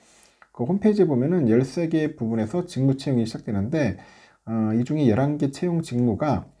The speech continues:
애플 스토어 관련 직무인 애플의 그 리테일이네요. 리테일.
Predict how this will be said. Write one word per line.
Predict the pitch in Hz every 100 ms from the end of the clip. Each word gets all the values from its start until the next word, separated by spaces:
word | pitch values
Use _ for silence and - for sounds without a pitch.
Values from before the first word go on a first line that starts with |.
| _ _ _ 117
애플 | 120 156
스토어 | 143 156 139
관련 | - 113 135 135
직무인 | 127 127 117 135 143
애플의 | - 135 135 - 151 165
그 | 113
리테일이네요. | 101 135 139 190 180 123 92 110
리테일. | 120 101 - 110 92 120 208